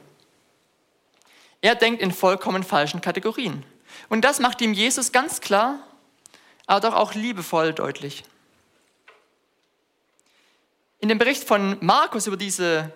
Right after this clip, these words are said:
Geschichte lesen wir den kleinen Zusatz: „Und Jesus sah ihn an und gewann ihn lieb.“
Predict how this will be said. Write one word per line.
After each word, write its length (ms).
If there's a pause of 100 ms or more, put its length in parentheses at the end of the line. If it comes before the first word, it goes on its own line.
(100)
Geschichte 400
lesen 320
wir 320 (500)
den 100
kleinen 300
Zusatz: 400
„Und 140
Jesus 480
sah 140
ihn 140
an 440 (760)
und 340
gewann 640
ihn 180
lieb.“ 360